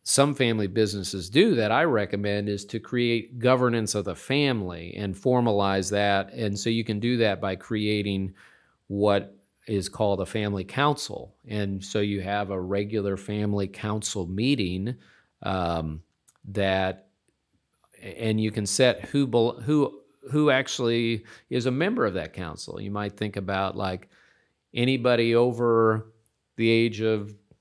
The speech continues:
sixteen or eighteen or twenty, whatever that age might be, that they can start attending those meetings to start learning about the business and the family. Um, you know, some, some families create a family council that,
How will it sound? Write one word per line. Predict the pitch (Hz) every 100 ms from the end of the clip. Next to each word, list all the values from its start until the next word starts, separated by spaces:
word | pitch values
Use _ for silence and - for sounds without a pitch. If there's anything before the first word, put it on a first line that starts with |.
| _ _
sixteen | - 151 151 - 143 117 101 95
or | 92 95
eighteen | 113 147 147 120 104 101
or | 98
twenty, | 95 - 139 131
whatever | 139 147 135
that | 117 117
age | 127 120
might | 113 113 104
be, | 139 151 135
that | 113 104
they | 110 123
can | 123 117
start | 101 123 107
attending | 101 - 127 120 107
those | 104 101 95
meetings | 123 143 117 110 -
to | 101
start | - 131 113
learning | 120 143 190 160
about | 95 95 85 82 - _ _ _
the | 95
business | 90 92 87 85 80 -
and | 90
the | 90
family. | - 98 95 92 92 92 - - - _ _
Um, | 104 101 95 92 98 -
you | 107
know, | 104
some, | - 123 120 120 117 -
some | - 120 110
families | 117 110 110 107 107 101 - - - _ _
create | - 117 110 107
a | 101
family | - 107 104
council | 101 107 107 113 147 147
that, | 120 107 -